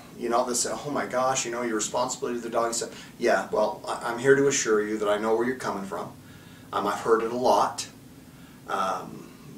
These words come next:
you know, dog students tell you a lot about how they're feeling and what's going on. At least, you know, I try and get that from them.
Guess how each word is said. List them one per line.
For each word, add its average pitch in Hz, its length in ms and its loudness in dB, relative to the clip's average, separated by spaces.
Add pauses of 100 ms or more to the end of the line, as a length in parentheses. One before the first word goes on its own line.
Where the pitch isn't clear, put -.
you 113 120 -8
know, 110 240 -4
dog 110 260 2
students 123 360 -4
tell 135 300 2
you 107 120 2
a 95 100 -4
lot 90 460 -4
about 98 240 -6
how 107 160 -2
they're 110 160 2
feeling 113 420 -2
and 104 80 -4
what's 107 220 -4
going 110 260 -2
on. 107 240 -2
At 113 80 -4
least, 113 300 -6
you 107 80 -6
know, 104 100 -2
I 107 80 -2
try 120 280 -4
and 113 120 -6
get 127 160 2
that - 240 -2
from 123 220 -4
them. 110 180 -8